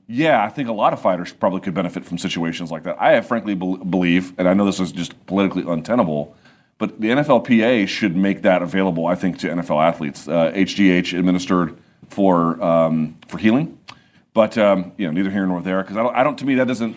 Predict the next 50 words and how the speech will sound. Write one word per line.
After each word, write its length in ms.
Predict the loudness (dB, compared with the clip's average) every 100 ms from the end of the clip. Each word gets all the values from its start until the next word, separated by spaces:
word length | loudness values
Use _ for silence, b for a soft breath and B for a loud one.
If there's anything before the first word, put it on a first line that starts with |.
| -2
I 60 | 2
know 100 | 2
it's 140 | 0
chemical, 340 | 0 2 0
but 140 | 2 4
I 100 | 4
don't 260 | 2 -4
see 200 | -4 0
that 180 | 4 4
as 240 | 4 0 -2
a 160 | -2 -4
functional 680 | -2 2 2 2 -2 -2
difference 680 | 0 -2 0 0 0 -2 -12 b b b b
to 160 | 0 2
weed 280 | 4 2 4
out 400 | 6 6 4 -2
relative 560 | 0 2 0 0 -2 -2
to 320 | 0 2 0
stem 260 | 0 -2 2
cell 160 | 0
therapy 300 | 2 2 4
that 60 | 2
you 80 | 0
have 100 | 0
to 40 |
go 80 | -2
to 60 |
South 240 | 2 2 2
America 320 | 0 -2 -2
to 60 | 0
get, 260 | 0 -2 -8 b b b
right? 280 | 0 0 0
To 80 | -2
me, 160 | 0 0
it's 120 | 0
like, 260 | -2 -2 -8 -20 _ -6
you 100 | -4
know, 280 | -2 -4 -6
and 80 | 0
people, 160 | 2
this 280 | 2 0 -2
is 40 | -2
the 60 |
thing 140 | 0 4
I 40 |
always 140 | 4
get, 140 | 4 -4
is, 60 | -4
"Oh, 160 | -6
it's, 140 | -8